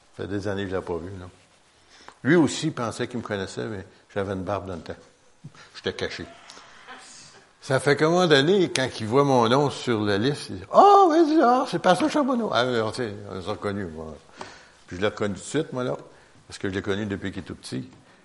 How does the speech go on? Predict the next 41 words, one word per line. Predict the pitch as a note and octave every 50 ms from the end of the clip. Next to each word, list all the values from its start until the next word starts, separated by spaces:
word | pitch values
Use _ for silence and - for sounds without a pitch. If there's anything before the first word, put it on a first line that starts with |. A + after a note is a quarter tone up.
| _ _ -
Et | A2+ A#2 G#2+
puis, | - B2 B2 B2
à | A#2+
un | A#2
moment | A#2+ B2 B2+ B2+
donné, | A#2+ A#2+ A#2+ B2 C#3+ D3
il | C3 A#2+ G#2+
disait | F#2+ F#2 A2+ C3+ B2+
pendant | B2+ A#2+ A2 G#2+ A2 A2 A2 G#2 G2+ - - -
tant | - C3+ C#3 C#3+
de | C3
mois, | B2 A#2 A#2 A2+ G#2+ F#2+ - - - _ _ _ _ _ _ _ _
tant | - A#2 A2+ A2+
d'années | A2 A2 G#2 G2 A2 A2+ G2+
même, | F#2 F2 E2+ D#2+ - - _ _ _ _ _ _ _ _ _ _ _ _ _ _ _ _ _ _ _ _ _ _ _ _ -
il | F#2
avait | F2+ F#2+ F#2+
complètement | - A2+ A2 F#2+ G2+ F#2+ F2+ F#2+ F#2+ F#2+
délaissé. | F2+ G2 F#2 F2+ F2+ E2 - - F2 E2 F2 - - - - _ _ _ _ _ _ _ _ _ _ _ _
Et | G#2+ G2
tu | - - -
t'es | - A2+
rendu, | G2 G#2 G#2+ G#2 G2+ B2+ B2
je | - -
pensais, | - A2 G2+ - A#2 G#2+
comme | - A2 G#2
les | G#2 G#2
gens | F#2+ F#2 G#2+ G#2
du | G#2 G2 F#2+
monde. | F#2 F#2+ F#2 G2 F#2+ E2 - _ _ _ _ _ _ - _ _ G#3+ A#3 C4 C4 _ _ _ _ _ _ _ _ _ _ _ _ _ _ _ _ _ _ _ _ -
Moi | A2 A#2+ A#2
qui | - A2
ai | G2+
connu | - - A#2+ G#2+ G#2+ A2 G#2+
la | G2+ G2 -
parole, | - G2+ F#2 E2+ F#2+ G2 F#2 -
qui | - E2+
ai |
connu | - - G#2+ G#2 G2 G#2
le | G2+
Seigneur, | - - G#2+ G2 G2 G2+ G2 F#2